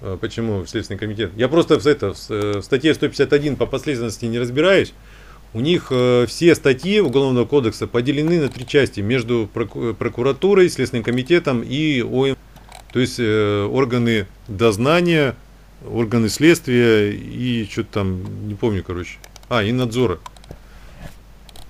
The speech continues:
Вот. Э, и, э, если ты не разбираешься, ты просто пишешь в прокуратуру. Понимаешь? Я до-, для дубляжа, чтобы Следственный комитет тоже это, э,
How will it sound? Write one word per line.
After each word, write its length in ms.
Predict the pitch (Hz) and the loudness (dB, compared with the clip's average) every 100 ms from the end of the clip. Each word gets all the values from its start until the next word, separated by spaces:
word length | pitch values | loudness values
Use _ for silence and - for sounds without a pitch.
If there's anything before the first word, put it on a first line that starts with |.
| - - - 117 | -20 -18 -14 -2
Вот. 280 | 117 104 - | 0 0 -2
Э, 320 | 117 104 107 107 | -6 -4 -4 -4
и, 600 | 139 165 165 135 120 117 | -2 0 2 2 2 2
э, 40 | 101 104 - 135 | -2 -10 -16 2
если 300 | 147 165 165 | 4 6 4
ты 120 | 160 | 2
не 100 | 156 | 2
разбираешься, 520 | 131 156 202 190 123 | 2 6 6 6 2
ты 120 | 123 | -4
просто 280 | - 160 - | 0 0 0
пишешь 260 | - 156 - | -4 -6 -4
в 20 | |
прокуратуру. 640 | 117 101 117 120 113 85 - - - | -4 -2 -2 -2 -2 -4 -10 -18 -10
Понимаешь? 380 | 101 165 143 - - - - - - - - - - - - - - - - - - - - - - - - - 107 | -2 -2 -2 -6 -20 -20 -20 -20 -20 -20 -20 -20 -20 -20 -20 -20 -20 -20 -20 -20 -20 -20 -20 -20 -20 -20 -20 -16 2
Я 240 | 127 165 | 6 6
до-, 320 | 127 143 135 | 8 6 6
для 220 | 120 143 139 | 6 6 6
дубляжа, 500 | 147 139 139 175 156 | 2 0 2 4 4
чтобы 300 | 131 113 107 | 2 -2 -2
Следственный 320 | 139 127 110 | -4 -4 -4
комитет 320 | 120 123 120 | -2 -2 -2
тоже 260 | 139 104 92 | -2 -2 -2
это, 140 | 90 87 | -4 -8
э, 440 | 87 85 87 | -10 -12 -10